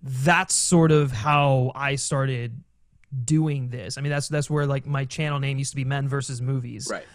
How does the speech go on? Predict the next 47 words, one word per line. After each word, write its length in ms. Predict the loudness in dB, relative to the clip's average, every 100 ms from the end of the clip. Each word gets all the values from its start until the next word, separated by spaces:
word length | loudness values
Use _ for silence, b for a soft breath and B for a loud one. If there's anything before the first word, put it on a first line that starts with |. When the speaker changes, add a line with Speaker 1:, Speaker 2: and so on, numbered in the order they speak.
| B B -4
Speaker 1:
Um, 320 | -2 -2 -2
and 100 | -2
it 40 |
was 160 | -2 0
very 180 | 0 0
much 200 | -4 -4
called 180 | -4
Men 380 | -2 0 0 0
versus 320 | -2 -2 -2
Movies 280 | -4 -4 -6
'cause 120 | -8
there 80 | -8
was, 120 | -8
like, 120 | -10 -16
four 480 | -12 -4 -2 -4
of 80 | -8
us, 340 | -10 -8 -8 -10 b b b b
uh, 160 | -4 -2
four 220 | 0 0
or 40 |
five 380 | 0 0 2 2
of 120 | -2
us 180 | -6 -6
who 100 | -4
would 100 | -4
do 140 | -4 -6
stuff. 420 | -8 -10 -12 -10
And 180 | -8 -6
so, 560 | -4 -2 -2 -4 -6 -8
um, 560 | -8 -8 -8 -10 -12 -16 _ _ _ _ -12
that's, 800 | -4 0 2 0 -2 -4 -6 -10 -16 2
that's 260 | 4 4 4
how 100 | 6
that 260 | 6 4
whole 140 | 2 0
thing 200 | 0 -2
happened. 360 | -4 -6 -6
And 220 | -2 0 2
then 220 | 2 2
it 20 |
was, 140 | 2
like, 160 | 0 -4 -6
after 580 | -2 -2 0 2 4 4
I 140 | 2
sort 240 | 2 2 2
of 80 |
discovered 580 | 0 -2 0 0 0 -2